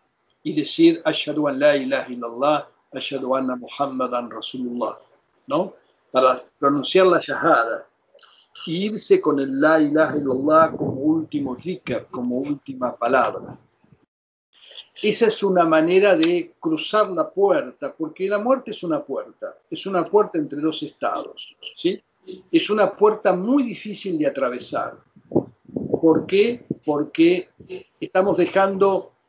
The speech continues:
un montón de cosas atrás y nos abrimos a algo desconocido,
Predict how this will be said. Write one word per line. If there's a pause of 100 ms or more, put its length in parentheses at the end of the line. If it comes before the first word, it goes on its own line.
(500)
un
montón
de
cosas
atrás
y
nos
abrimos
a
algo
desconocido,